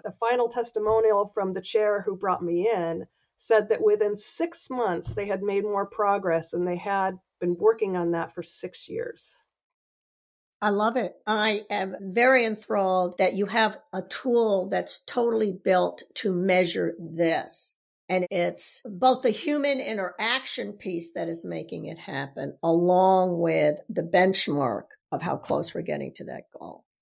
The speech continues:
Speaker 2: Well, how do people get in touch with you? How do they get your books?
Speaker 1: Well, first, Ginny and Mitch, I just wanna thank you for the very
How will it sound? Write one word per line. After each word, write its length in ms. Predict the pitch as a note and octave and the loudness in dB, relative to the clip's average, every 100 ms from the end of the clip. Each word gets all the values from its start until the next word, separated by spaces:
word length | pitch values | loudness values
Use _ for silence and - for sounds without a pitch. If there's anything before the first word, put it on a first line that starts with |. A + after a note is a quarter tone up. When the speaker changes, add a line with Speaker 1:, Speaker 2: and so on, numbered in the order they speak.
| _ _ _ _ _ _ - | _ _ _ _ _ _ 0
Speaker 2:
Well, 400 | D4 E4 A3 D#3+ | 4 6 6 2
how 180 | - D4+ | 2 4
do 80 | F#4 | 4
people 320 | F#4 F4 F4 D4 | 2 0 0 2
get 160 | D4+ D4+ | 2 0
in 80 | |
touch 260 | C#4+ D#4 D4+ | 0 0 0
with 200 | C4 A3 | -2 -4
you? 200 | G#3 D#3+ C3+ - | -2 -4 -6 -8
How 140 | A#3 D4 | 0 2
do 100 | F4 | 4
they 140 | D#4 | 4
get 240 | D#4 D4+ | 2 0
your 80 | D4+ | -2
books? 640 | A3+ C4 C4 - - - - - | 0 2 2 0 -10 -14 -14 -4
Speaker 1:
Well, 220 | D#4+ D#4 | -2 -2
first, 760 | - F4 C#4+ B3+ B3+ - - - | -2 2 4 6 4 0 -12 -6
Ginny 340 | B3+ B3 B3+ | 0 2 4
and 140 | A#3+ A3 | 4 4
Mitch, 360 | G#3 G3 - - | 2 0 -4 -2
I 140 | A#3 | 2
just 240 | B3 - A#3+ | 2 2 2
wanna 200 | A3+ G#3+ | 2 2
thank 360 | G#3+ G#3 A3+ | 2 0 0
you 280 | G3+ E3+ E3 | 0 0 0
for 100 | F#3+ | -2
the 80 | F3+ | -4
very 680 | F3+ G3 G#3+ G#3 G#3 G#3 | -2 0 2 4 4 2